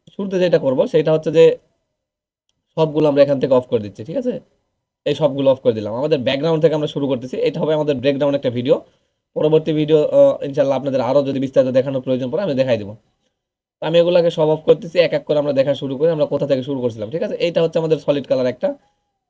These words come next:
তো এই সলিড কালার আপনারা এখান থেকে নিতে পারবেন। সলিড কালার নেওয়ার পরে আমরা একটা ব্যাকগ্রাউন্ড নিয়ে আসছি, ব্যাকগ্রাউন্ডটাকে আমরা ব্লার করছি।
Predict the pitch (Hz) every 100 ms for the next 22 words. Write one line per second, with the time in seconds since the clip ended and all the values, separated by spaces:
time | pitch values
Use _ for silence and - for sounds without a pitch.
0 | _ - 131 170 165 170 170 175 160 156
1 | 156 151 151 151 143 143 143 190 170 156
2 | 156 156 151 151 160 151 147 - 127 123
3 | 139 135 139 139 156 127 123 131 127 131
4 | 117 123 123 123 123 185